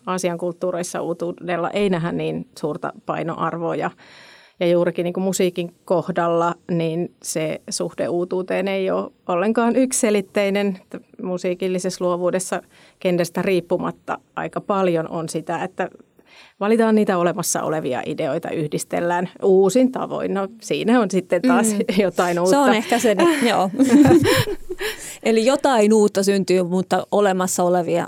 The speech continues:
Speaker 2: elementtejä jollain tavalla uudesti yhdistää. Mut varmaan tääkin on niinku genresidonnaista, että kuinka,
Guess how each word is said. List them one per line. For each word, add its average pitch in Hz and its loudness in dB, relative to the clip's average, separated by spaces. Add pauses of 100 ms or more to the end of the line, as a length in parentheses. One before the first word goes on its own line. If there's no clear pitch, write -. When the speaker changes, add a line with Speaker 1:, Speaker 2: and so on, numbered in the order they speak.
(100)
Speaker 2:
elementtejä 175 -2 (440)
jollain 185 2
tavalla 160 -2
uudesti 165 -4 (1300)
yhdistää. 185 0
Mut 202 0
varmaan 240 2
tääkin 247 2
on 220 0
niinku 208 0
genresidonnaista, 185 0
että - -8
kuinka, 190 0